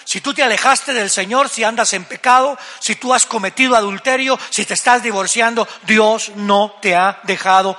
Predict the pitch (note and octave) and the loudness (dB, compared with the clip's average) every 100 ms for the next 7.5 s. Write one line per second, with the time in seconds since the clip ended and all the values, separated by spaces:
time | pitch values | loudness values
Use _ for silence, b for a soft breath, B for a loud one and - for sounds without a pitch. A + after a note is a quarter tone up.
0 | - G3 F3+ - G3+ F#3+ G3 D#3 - - | -4 -2 -2 -2 0 4 2 0 -8 -20
1 | - _ _ _ D4 D4 D#4 D#4 C#4 - | -20 _ _ _ _ -20 -20 -20 -20 -20
2 | _ _ _ _ _ _ _ B B A#3+ | _ _ _ _ _ _ _ B B -2
3 | C#4 D4 E4 - - - C#4+ A#3+ - D4+ | 2 4 2 0 0 0 0 -2 -6 -2
4 | D4+ A3 C4+ C#4 B3+ - C4+ A#3+ A3+ C4+ | -2 -2 -2 -2 -2 -4 -2 0 -2 -2
5 | B3+ A#3 C4+ F#3 B B - A3+ A3 C#4 | -2 0 0 -2 B B 0 2 4 2
6 | D#4+ C#4+ C#4+ - - C4+ C#4 B3+ C4 G#3+ | 2 2 0 -2 -2 -2 -2 -2 -2 0
7 | B3+ A3+ F#3 C#4+ | 0 0 2 0